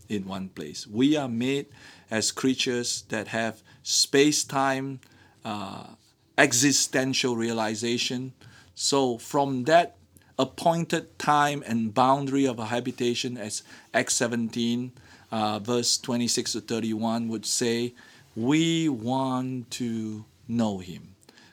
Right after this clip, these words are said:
We want to express our desire to dwell with him just as he wants to dwell with us. We want to be where he's at."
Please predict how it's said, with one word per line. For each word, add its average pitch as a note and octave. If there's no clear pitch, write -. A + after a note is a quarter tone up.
We D3
want C3+
to A2+
express -
our A2
desire A2
to G#2+
dwell A2+
with G2
him F#2
just A#2
as G#2
he G#2+
wants G#2
to G2
dwell G2+
with A#2
us. -
We C3
want B2
to A2+
be G#2
where A2+
he's G2+
at." D#2+